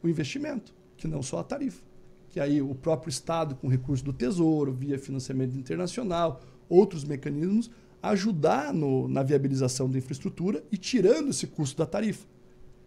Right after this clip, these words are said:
Então, existem outras alternativas. Existe uma outra possibilidade que existe em outros lugares do mundo,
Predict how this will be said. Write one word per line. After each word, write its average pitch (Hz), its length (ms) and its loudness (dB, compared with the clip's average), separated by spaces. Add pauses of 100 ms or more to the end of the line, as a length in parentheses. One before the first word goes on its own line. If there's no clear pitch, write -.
(160)
Então, 180 260 -2
existem 175 500 2
outras 139 220 -4
alternativas. 127 520 -6 (140)
Existe 185 180 -6
uma 196 120 0
outra 202 360 4
possibilidade 143 840 -2
que - 140 -12
existe 135 300 -4
em 151 40 -4
outros 147 260 -8
lugares 135 260 2
do 127 100 -2
mundo, 160 360 2